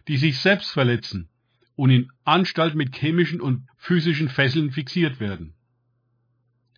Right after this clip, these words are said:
Dass sie alle dämonisiert sind, will ich nicht behaupten, aber dass wir, wenn wir nur hinschauen, von viel mehr Abnormalität umgeben sind, als uns in den Nachrichten vermittelt wird,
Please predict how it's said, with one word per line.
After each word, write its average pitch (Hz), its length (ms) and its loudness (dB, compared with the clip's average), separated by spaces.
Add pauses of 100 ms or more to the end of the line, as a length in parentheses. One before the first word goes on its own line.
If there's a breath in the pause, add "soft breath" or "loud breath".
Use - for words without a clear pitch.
(220)
Dass 107 140 -4
sie 143 100 -2
alle 135 180 4
dämonisiert 131 720 4
sind, 123 180 -2
will 113 100 0
ich 104 140 -4
nicht 131 180 0
behaupten, 113 640 -2 (560)
aber 110 240 -4
dass 107 300 -6
wir, 147 360 0 (380)
wenn 147 300 2
wir 151 100 4
nur 139 140 4
hinschauen, 113 720 2 (360 soft breath)
von 120 240 2
viel 214 300 4
mehr 143 260 2
Abnormalität 123 1040 0
umgeben 147 460 0
sind, 131 360 -2 (300)
als 131 240 0
uns 139 240 -4
in 143 160 -2
den 131 160 4
Nachrichten 131 500 2
vermittelt 139 460 0
wird, 170 240 -2